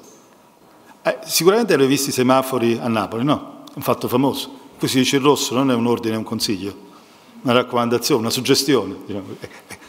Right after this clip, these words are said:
non conviene. È pure vero lì che se passi prima ci guadagni, ma alla fine si fottono tutti. È come buttare le bombe, i pescatori che buttano le bombe.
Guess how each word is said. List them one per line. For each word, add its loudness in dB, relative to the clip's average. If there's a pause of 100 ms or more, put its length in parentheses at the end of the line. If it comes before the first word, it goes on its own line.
(140)
non 6
conviene. 0 (800)
È 2
pure 6
vero 6
lì 6
che 2
se 2
passi 0
prima 0
ci 2
guadagni, 2 (760)
ma 2
alla 6
fine 4
si 0
fottono 2
tutti. -2 (720)
È -4
come 6
buttare 2
le 4
bombe, 4
i 0
pescatori 2
che 4
buttano 2
le 2
bombe. -4